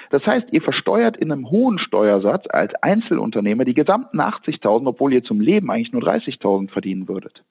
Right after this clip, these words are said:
Und wenn ich jetzt mal zurückgehe, ich hab nebenbei hier noch diese Seite auf, ich ticker jetzt mal dreißigtausend doof ein, zu versteuerndes Einkommen, dann sind wir bei einer Durchschnittssteuerbelastung von achtzehn Komma zwei vier Prozent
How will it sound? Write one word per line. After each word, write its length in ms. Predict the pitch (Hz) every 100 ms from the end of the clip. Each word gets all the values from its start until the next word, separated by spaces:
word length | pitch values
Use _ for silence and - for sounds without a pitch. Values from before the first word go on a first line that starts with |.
| - - - - -
Und 80 | -
wenn 120 | 147
ich 80 | 185
jetzt 200 | 190 190
mal 140 | 190 -
zurückgehe, 720 | 156 214 - 117 95 87 - -
ich 320 | 113 - -
hab 220 | 127 -
nebenbei 400 | 107 120 113 123
hier 140 | 123 127
noch 140 | 117
diese 260 | - 110 107
Seite 300 | 117 131 -
auf, 200 | - -
ich 160 | -
ticker 240 | - 190 165
jetzt 260 | 143 -
mal 100 | 123
dreißigtausend 1000 | 117 - 294 - - 104 101 98 95 - - _ -
doof 300 | 107 104 -
ein, 380 | 107 98 92 -
zu 120 | - 110
versteuerndes 520 | 110 - 101 98 98
Einkommen, 460 | 85 95 95 92 90 _ _ _ _ _ _ _ - - - - -
dann 140 | 139 147
sind 200 | 233 214
wir 80 | 165
bei 100 | 135
einer 140 | 120
Durchschnittssteuerbelastung 1000 | 170 247 160 - 110 101 98 104 - 156
von 140 | 131
achtzehn 320 | 113 - 117 107
Komma 220 | 98 95
zwei 160 | -
vier 220 | 95 107 -
Prozent 500 | 101 - 92 -